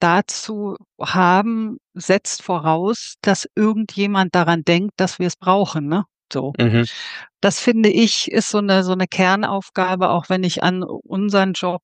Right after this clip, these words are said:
Speaker 1: so im Begleiten von Veränderungsprozessen denke, dass wir eben gucken, dass wir da kluge Rahmenbedingungen vorgeben, beziehungsweise mit den Unternehmen und den Kundinnen und Kunden erarbeiten, sodass das Denken in eine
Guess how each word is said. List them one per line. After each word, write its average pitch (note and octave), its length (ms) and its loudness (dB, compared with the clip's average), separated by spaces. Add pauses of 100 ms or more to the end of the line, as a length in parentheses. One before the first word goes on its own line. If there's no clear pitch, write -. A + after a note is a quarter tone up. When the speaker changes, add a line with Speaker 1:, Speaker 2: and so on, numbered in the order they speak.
(160)
Speaker 1:
so D3+ 180 -4
im F3 140 -4
Begleiten F3+ 580 2
von F3+ 220 -8
Veränderungsprozessen F3+ 1080 -4
denke, F3+ 400 2
dass F3 220 0
wir E3 340 -2
eben F3+ 340 -4 (220)
gucken, F#3 380 -6
dass E3+ 200 -4
wir F#3 80 0
da E3+ 160 4 (800)
kluge A3+ 460 0
Rahmenbedingungen F#3 800 2
vorgeben, G#3+ 880 0 (600)
beziehungsweise F#3 720 2
mit F#3 240 -4
den F3+ 480 2
Unternehmen F#3 920 0
und F3+ 240 -10
den E3+ 300 -6 (200)
Kundinnen F#3 560 -2
und F3+ 120 -14
Kunden F3+ 540 -6
erarbeiten, G3 960 2
sodass E3+ 400 0
das - 260 0
Denken F#3+ 500 0
in G3 200 -2
eine F3+ 500 2